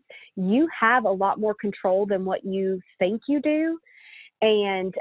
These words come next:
um, so that's kinda where we went with it. Uh, we did some journaling activities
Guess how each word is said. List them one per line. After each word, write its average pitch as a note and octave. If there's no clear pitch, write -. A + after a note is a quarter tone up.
um, F#3+
so G#3
that's G#3+
kinda E4+
where A3+
we G3
went F3+
with B3+
it. C#4+
Uh, G#3+
we G#3
did G#3
some G3
journaling B3+
activities C#4+